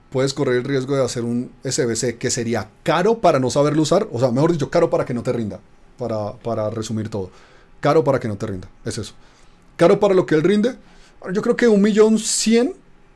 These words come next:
un millón, si lo sacas en un millón, no está nada mal, ¿ya? Eh, rinde más que va-, algunas cartas de Ronaldo, para muchos.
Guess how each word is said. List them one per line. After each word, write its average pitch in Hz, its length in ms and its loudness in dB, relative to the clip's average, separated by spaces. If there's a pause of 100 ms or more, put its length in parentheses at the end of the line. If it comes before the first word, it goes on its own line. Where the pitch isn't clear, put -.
(140)
un 185 120 -6
millón, 196 340 2
si 190 140 -2
lo 165 80 4
sacas 190 180 -2
en 226 80 2
un 180 100 4
millón, 196 460 0 (360)
no 139 100 -4
está 135 180 -2
nada 135 220 -2
mal, 131 240 -6 (480)
¿ya? 120 260 -2 (800)
Eh, 139 160 4
rinde 143 240 4
más 147 180 -2
que 151 680 2
va-, 131 300 0
algunas 131 300 0
cartas 139 280 0
de 139 80 -2
Ronaldo, 123 440 -4 (320)
para 117 160 -2
muchos. 143 460 -4